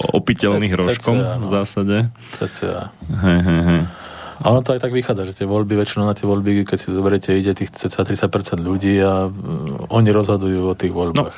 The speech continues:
Speaker 1: No,
Speaker 2: takže
Speaker 1: pa-, pa-, parlamentné u nás tak okolo šesťdesiat, ale, eh, povedzme, že to je taká zhruba polovica, teda, no, pokiaľ
Speaker 2: No, tie prezidentské, neviem, koľko tam bolo, tam bolo viacej
Speaker 1: Tam bolo,
Speaker 2: asi.
Speaker 1: a nie, na prezidentských bolo menej, to bolo pod päťdesiat percent práve,
Speaker 2: Mhm.
Speaker 1: že.
Speaker 2: No, no a tak tá tridsaťpercentná masa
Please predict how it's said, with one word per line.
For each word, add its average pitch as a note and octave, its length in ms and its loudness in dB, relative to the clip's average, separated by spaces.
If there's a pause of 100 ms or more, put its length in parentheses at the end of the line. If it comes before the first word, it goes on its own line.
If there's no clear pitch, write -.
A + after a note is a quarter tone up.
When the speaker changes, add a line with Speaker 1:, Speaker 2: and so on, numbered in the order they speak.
(140)
Speaker 1:
No, - 80 -4
Speaker 2:
takže - 400 -4
Speaker 1:
pa-, - 160 2
pa-, - 240 -2
parlamentné G#2 640 -2
u F#2+ 80 2
nás G2 240 0
tak E2 160 -4
okolo F#2 320 0
šesťdesiat, F#2+ 640 0
ale, F2 400 0
eh, - 320 -12 (480)
povedzme, D#2+ 400 0
že D#2+ 160 -2
to - 160 -2
je E2 80 4
taká - 320 -2
zhruba E2 240 0
polovica, D#2+ 560 -2
teda, - 240 -8
no, E2+ 320 -2
pokiaľ D#2+ 320 0
Speaker 2:
No, D#3 160 2
tie A2 160 -8
prezidentské, G#2 560 0
neviem, G2+ 160 0
koľko F#2+ 240 -2
tam G2 240 -2
bolo, G2+ 80 4
tam G#2+ 80 4
bolo G#2 160 2
viacej F#2 240 0
Speaker 1:
Tam A#2 160 4
bolo, B2 160 2
Speaker 2:
asi. - 80 -4
Speaker 1:
a A2+ 80 2
nie, A2+ 160 2
na F#2+ 160 0
prezidentských G#2 560 -2
bolo G2 160 4
menej, F2 320 0
to - 80 -6
bolo E2 240 2
pod D#2+ 240 -2
päťdesiat E2+ 480 -2
percent - 400 -4
práve, - 240 0
Speaker 2:
Mhm. G#2 80 0
Speaker 1:
že. - 80 -4 (460)
Speaker 2:
No, G2 180 2
no G2 140 6
a C#3 80 4
tak A#2+ 160 -2
tá A#2+ 80 0
tridsaťpercentná A2+ 640 0
masa G#2+ 320 0